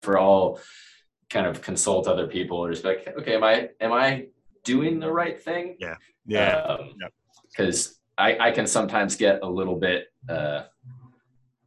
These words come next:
Speaker 1: on, on where things should go. And it's good to kind of always check in with, with the people that you surround yourself with, say, "Okay, like, is this good? Is it, is it pointed towards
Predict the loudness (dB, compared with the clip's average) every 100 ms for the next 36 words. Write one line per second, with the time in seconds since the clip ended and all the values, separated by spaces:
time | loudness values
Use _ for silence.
0 | _ _ _ _ _ _ _ _ _ _
1 | -16 -16 _ _ _ _ _ _ _ _
2 | -12 -8 -6 -6 -8 -8 -6 -4 -6 -8
3 | -10 -12 -12 -6 0 0 0 -2 -4 -6
4 | -4 -4 -2 -2 0 -2 -4 -4 -4 -4
5 | -6 -6 -2 0 0 -2 -4 -8 -10 -4
6 | -2 -2 -4 -4 -6 -6 -6 -6 -6 -6
7 | -4 -4 -4 -2 -2 -2 -4 -2 -4 -2
8 | -4 -4 -6 -4 -4 -4 -12 -20 _ _
9 | -10 0 2 2 0 -10 _ _ -6 -6
10 | -10 _ _ -4 -2 0 0 2 0 -4
11 | _ _ -6 -4 -4 -8 -10 -6 -6 -6
12 | -14 _ -8 -8 -8 -10 -8 -10 -12 -8
13 | -8 -4 -4 -6